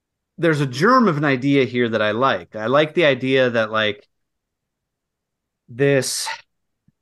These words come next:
government agency in Mumbai is hitting this doctor up or giving this doctor a bunch of, uh, money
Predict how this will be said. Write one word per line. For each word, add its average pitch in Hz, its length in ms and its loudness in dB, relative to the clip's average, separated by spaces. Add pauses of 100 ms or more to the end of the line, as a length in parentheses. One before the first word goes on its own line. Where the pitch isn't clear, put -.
(180)
government 139 460 2
agency 120 1000 -4
in 117 140 -4
Mumbai 110 760 0 (1200)
is 127 600 -2 (1080)
hitting 147 340 0
this 135 220 -2
doctor 131 480 0
up 113 200 0
or 117 120 -2
giving 139 300 0
this 117 140 -6
doctor 123 380 -2
a 110 60 -4
bunch 113 280 -4
of, 107 200 -8 (540)
uh, 101 280 -2
money 117 640 -2